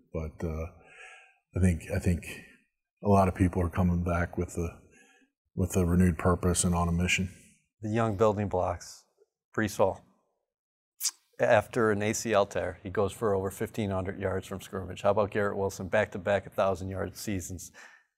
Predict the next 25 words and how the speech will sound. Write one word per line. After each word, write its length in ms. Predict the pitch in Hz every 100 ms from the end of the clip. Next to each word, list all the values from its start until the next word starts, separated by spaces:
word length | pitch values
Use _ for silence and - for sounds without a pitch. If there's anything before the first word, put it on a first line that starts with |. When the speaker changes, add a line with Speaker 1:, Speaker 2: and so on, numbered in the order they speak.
| _
Speaker 2:
ninety-five 840 | 110 101 95 107 101 98 - 92 90
receptions, 600 | 87 - 92 - 85 -
despite 500 | 85 - - 104 95
playing 500 | - 95 95 90 85
with 120 | 82
four 200 | - 92
different 260 | 82 - -
quarterbacks? 380 | - 92 95 98
Speaker 1:
Yeah. 220 | 98 90 - - - - _ _ _ _ _
Uh, 180 | 101 98
those 160 | 104 107
two 180 | - 117
guys 280 | 104 98
are 160 | 95 92 -
cornerstone 540 | 107 98 92 101 92
players, 440 | - 90 87 92 - - -
and 640 | 101 95 95 92 92 92
they 100 | 95
showed 280 | 90 101 95
it 100 | 90
this 240 | 92 -
year. 360 | 92 90 90 - -
And, 320 | 98 92 90 - - - - - _
you 80 | -
know, 220 | 92 87